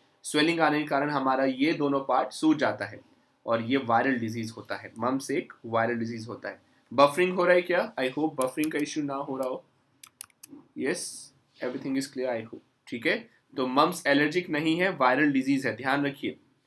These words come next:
कब होता है? जब सलाइवा हमारी लार में या पैरोटिड ग्लैंड जो होता है, कर्ण पूर्व ग्रंथि जो होती है, salivary amylase के अंदर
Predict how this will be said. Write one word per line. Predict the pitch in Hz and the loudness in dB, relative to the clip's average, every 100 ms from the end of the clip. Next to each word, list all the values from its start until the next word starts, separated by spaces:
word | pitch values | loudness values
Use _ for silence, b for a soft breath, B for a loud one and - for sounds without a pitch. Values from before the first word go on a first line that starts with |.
| _ _ - _ _ _ - | _ _ -20 _ _ _ 4
कब | 170 | 6
होता | 190 185 185 180 | 6 4 4 6
है? | 185 | 6
जब | 151 170 | 6 6
सलाइवा | 170 156 143 156 170 165 | 6 4 6 8 10 8
हमारी | 151 143 151 | 8 4 6
लार | 139 135 147 160 | 6 8 10 8
में | 151 151 156 | 4 0 2
या | 143 143 | 4 2
पैरोटिड | - 143 156 160 165 147 131 | 6 6 6 6 2 2 2
ग्लैंड | 135 139 139 | 4 4 4
जो | 135 | 0
होता | 131 127 131 | 0 0 2
है, | 139 143 - b b - | 2 2 -2 b b 4
कर्ण | 156 170 185 | 6 8 6
पूर्व | 185 - 160 175 175 160 | 4 4 8 8 6 2
ग्रंथि | 139 143 147 160 | 6 6 6 -4
जो | 156 151 | 0 0
होती | 147 131 131 131 | 2 -2 -2 -2
है, | 135 143 156 b b b | 4 4 2 b b b
salivary | - 147 143 151 160 165 151 | 2 6 8 6 6 4 4
amylase | 143 143 151 147 - _ _ | 4 2 2 -2 -8 _ _
के | 139 131 | 0 2
अंदर | 123 123 147 - | 0 2 2 0